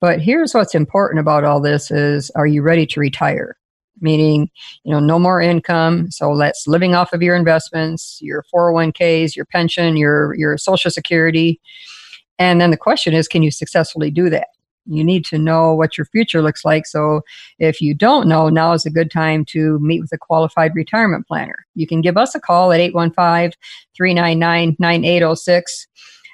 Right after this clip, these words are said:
But I will tell you this, and that is do not rush into taking Social Security right away.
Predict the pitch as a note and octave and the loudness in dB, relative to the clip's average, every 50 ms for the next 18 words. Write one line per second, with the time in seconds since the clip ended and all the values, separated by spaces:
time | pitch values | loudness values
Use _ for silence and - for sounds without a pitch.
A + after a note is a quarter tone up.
0 | _ _ - E3+ D#3+ E3+ F3 E3+ E3 E3+ F3 E3+ F3+ G3+ G3 - - G#3 G3+ F#3 | _ _ -6 -2 2 2 4 4 4 2 2 2 0 -2 -2 0 0 2 2 2
1 | F3 F3 F#3 F#3+ E3+ - E3 D#3 D#3+ D#3+ E3 D#3+ D#3+ D#3+ D3 C#3+ - - F#3 G3 | 2 2 2 0 0 0 0 0 2 2 2 2 0 -2 -2 -4 -4 -2 0 0
2 | G3 F#3+ F3 D#3+ D#3 E3+ E3+ F3 F3 - - E3+ E3 E3 D#3+ - F3 E3+ E3+ E3+ | 2 0 0 0 0 0 2 2 0 0 0 0 0 0 0 0 0 2 4 4
3 | E3 E3 - F#3 F3 E3+ - F3+ E3+ - F#3 F#3 - - F3 - F3+ - - A3 | 2 2 2 0 -2 0 0 -2 -2 -2 -2 -2 -2 -2 -4 -4 -6 -4 0 0
4 | B3+ B3 G#3 D#3+ C#3 D3 C#3 - D#2+ - - - | 2 2 2 0 0 0 -2 -2 -4 -8 -10 -12